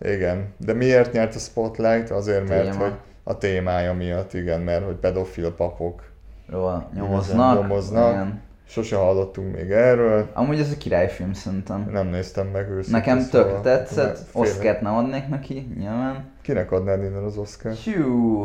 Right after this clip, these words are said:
Speaker 2: hát nekem a Big Short az nem tetszett, de
Speaker 1: Nekem
Speaker 2: alapból
Speaker 1: be-, nekem tetszett
Speaker 2: neked
Speaker 1: a
Speaker 2: az
Speaker 1: Big Short,
Speaker 2: tetszett? Én
Speaker 1: igen.
Speaker 2: nem tudom, nekem tudod, így nagyon próbáltak magyarázni ezt a témát,
Speaker 1: Nehéz
Speaker 2: tudod, de
Speaker 1: amúgy.
Speaker 2: így nem,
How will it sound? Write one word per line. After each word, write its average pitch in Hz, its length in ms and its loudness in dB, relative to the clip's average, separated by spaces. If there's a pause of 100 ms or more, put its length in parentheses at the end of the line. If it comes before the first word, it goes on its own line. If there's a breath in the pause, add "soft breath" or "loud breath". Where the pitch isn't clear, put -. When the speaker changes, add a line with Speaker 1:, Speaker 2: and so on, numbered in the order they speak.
(180)
Speaker 2:
hát 123 100 -4
nekem 123 180 -2
a 143 120 2
Big 147 160 -2
Short 107 380 2
az 113 100 -4
nem 113 280 2
tetszett, 120 380 -2
de 110 100 4
Speaker 1:
Nekem 123 180 6
Speaker 2:
alapból 113 320 8
Speaker 1:
be-, 113 60 8
nekem 113 300 2
tetszett 101 380 2
Speaker 2:
neked 113 160 2
Speaker 1:
a 120 40 4
Speaker 2:
az 101 60 2
Speaker 1:
Big 101 100 -4
Short, 110 160 6
Speaker 2:
tetszett? 98 360 2
Én 143 120 6
Speaker 1:
igen. 143 60 4 (120)
Speaker 2:
nem 127 100 4
tudom, 110 320 0
nekem 117 240 -2
tudod, 127 180 -4
így 123 80 2
nagyon 135 320 2
próbáltak 113 460 4
magyarázni 107 600 2
ezt - 280 -4
a 101 480 -2
témát, 127 280 8
Speaker 1:
Nehéz 117 420 8
Speaker 2:
tudod, 107 200 6
de 110 80 10
Speaker 1:
amúgy. 104 160 8
Speaker 2:
így 110 180 2
nem, 123 440 2